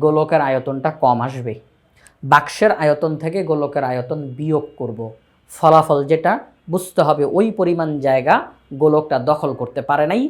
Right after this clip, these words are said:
সেটি হচ্ছে বাক্সের অনধিকৃত অংশের আয়তন।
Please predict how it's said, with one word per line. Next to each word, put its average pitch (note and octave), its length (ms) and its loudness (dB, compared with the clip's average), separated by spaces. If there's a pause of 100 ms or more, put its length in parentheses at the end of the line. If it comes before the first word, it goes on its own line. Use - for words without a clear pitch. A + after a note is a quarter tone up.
(280)
সেটি E3 240 -6 (100)
হচ্ছে D#3 240 -8 (140)
বাক্সের C#3 460 -2 (420)
অনধিকৃত D3 680 -4 (280)
অংশের A#2+ 440 -8 (260)
আয়তন। G#2+ 360 -12